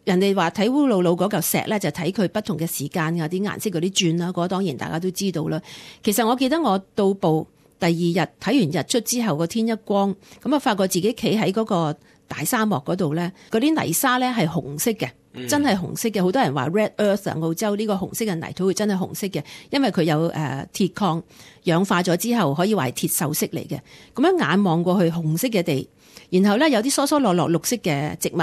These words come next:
Speaker 1: 下，雖然係沙漠都有植物，然後再望高少少呢，就係嗰個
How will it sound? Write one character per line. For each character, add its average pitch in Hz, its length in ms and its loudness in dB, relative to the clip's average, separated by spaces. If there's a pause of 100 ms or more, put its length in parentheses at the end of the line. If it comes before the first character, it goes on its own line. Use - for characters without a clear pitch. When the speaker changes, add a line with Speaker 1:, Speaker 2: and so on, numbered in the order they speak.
(300)
Speaker 1:
下， 165 120 -2
雖 226 220 2
然 127 140 -2
係 139 260 -4 (200)
沙 214 200 0
漠 208 180 0
都 220 80 0
有 160 100 2
植 - 140 -6
物， - 100 -4 (560)
然 190 120 4
後 208 100 4
再 233 260 2
望 196 220 4
高 262 160 2
少 226 160 2
少 196 220 0
呢， 226 120 0 (260)
就 196 120 0
係 180 160 4
嗰 - 0 -
個 233 320 2